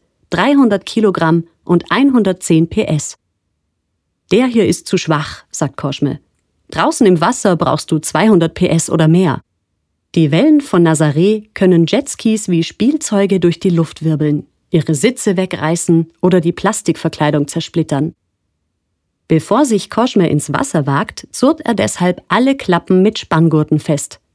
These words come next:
Freistehende Teile wie Rückspiegel montiert er ab. Zu der wenig erquicklichen Gefahr, von einer tonnenschweren Welle erschlagen zu werden,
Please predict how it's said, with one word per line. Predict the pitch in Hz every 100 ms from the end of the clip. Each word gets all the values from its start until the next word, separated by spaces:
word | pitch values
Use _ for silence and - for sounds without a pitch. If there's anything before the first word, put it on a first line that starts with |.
| _
Freistehende | - 180 247 - 170 151
Teile | 147 170 196 185 170
wie | 147
Rückspiegel | 143 147 208 - 185 170 170 170
montiert | - 180 180 226 -
er | 240
ab. | 170 143 - _ _ _ _ _ _ _ _ _ _ _
Zu | -
der | 175 151 143
wenig | 143 220 247 -
erquicklichen | 170 - 226 226 214 175
Gefahr, | 151 151 170 180 208
von | - 170
einer | 147 147 147
tonnenschweren | - 226 277 - 185 175 156 143
Welle | 196 202
erschlagen | 151 156 170 196 196
zu | 185 180
werden, | 170 175 208 220